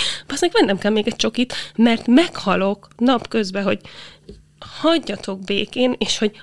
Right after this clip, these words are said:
azt hittem, hogy ez biztos csak a négy gyerek, és hogy biztos én vagyok gyenge, és akkor elmentem a pszichológushoz, és mondta, hogy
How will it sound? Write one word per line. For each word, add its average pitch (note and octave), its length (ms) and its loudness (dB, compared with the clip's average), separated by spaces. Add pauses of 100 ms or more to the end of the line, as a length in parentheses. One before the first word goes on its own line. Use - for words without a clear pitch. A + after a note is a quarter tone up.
azt - 260 0
hittem, A#3 380 0
hogy G3+ 180 4 (800)
ez F#3+ 180 -4
biztos F#3+ 400 -2
csak - 200 -6
a F#3+ 60 2
négy G3 220 0
gyerek, A#3 280 -4
és - 140 -4
hogy F3+ 160 -2
biztos F#3+ 460 -4 (100)
én G3+ 260 4
vagyok F3 280 -2
gyenge, G3 540 -2
és - 180 -4
akkor G#3+ 180 -4
elmentem G3 340 0
a G#3 40 -4
pszichológushoz, A#3+ 560 0
és A3 120 0
mondta, G3 260 0
hogy F#3+ 120 0